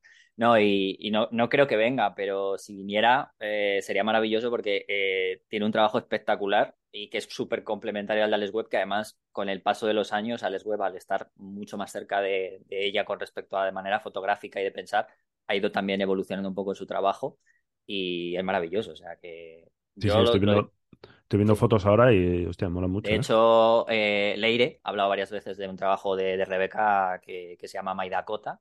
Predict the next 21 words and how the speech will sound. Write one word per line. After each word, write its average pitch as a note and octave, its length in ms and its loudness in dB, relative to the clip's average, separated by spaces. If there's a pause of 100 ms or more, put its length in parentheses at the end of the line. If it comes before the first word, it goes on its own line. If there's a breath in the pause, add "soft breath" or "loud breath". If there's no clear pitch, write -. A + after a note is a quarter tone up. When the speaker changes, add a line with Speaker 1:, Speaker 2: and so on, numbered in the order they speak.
(120)
Speaker 1:
porque - 280 -14
esta G2+ 160 -2
Speaker 2:
Ujú. G2 100 -2
Speaker 1:
mujer F#2+ 220 -6
nació F2+ 260 -12
en F#2 80 -12
Dakota F#2 420 -10 (540 soft breath)
y F2+ 640 -6
es F2 140 -8
una F#2 140 -8
forma, F#2+ 340 -6
pues, - 140 -18
de F2 100 -10
ver F2+ 120 -8
Dakota F#2+ 680 2
desde F2+ 260 -10
el F2 120 -18
día F#2 240 -6
de F#2 140 -4
hoy, G#2+ 260 -2
¿no? A#2+ 140 -20